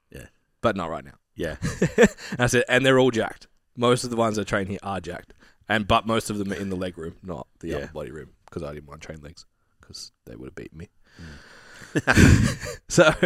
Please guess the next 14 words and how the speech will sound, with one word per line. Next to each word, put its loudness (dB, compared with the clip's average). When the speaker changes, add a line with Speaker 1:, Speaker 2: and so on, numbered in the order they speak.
Speaker 2:
end 4
of 8
the 6
workout. 4
Gotta 0
take 0
the -8
post-workout -2
flex -6
selfie. -6
Hold 2
the 4
phone 2
up, 0